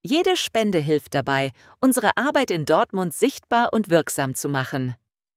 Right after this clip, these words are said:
Mehr Informationen, Anmeldemöglichkeiten und alle weiterführenden Links findet ihr in der Wochenmail. Und hier sind die Pressemitteilungen der Woche.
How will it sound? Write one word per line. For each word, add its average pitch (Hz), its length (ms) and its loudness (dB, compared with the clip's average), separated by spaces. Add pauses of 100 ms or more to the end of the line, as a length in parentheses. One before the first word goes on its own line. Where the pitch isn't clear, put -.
(220)
Mehr 247 300 0
Informationen, 180 1000 -4 (140)
Anmeldemöglichkeiten 151 1300 -2 (280)
und - 220 0
alle 349 240 0
weiterführenden 170 760 -2
Links 143 540 -4
findet 311 380 -4
ihr 214 160 0
in 170 100 -2
der 165 140 0
Wochenmail. 131 600 -4 (500)
Und 233 140 4
hier 311 340 2
sind 151 200 -2
die 147 120 -2
Pressemitteilungen 214 920 -2
der 160 180 0
Woche. 131 420 0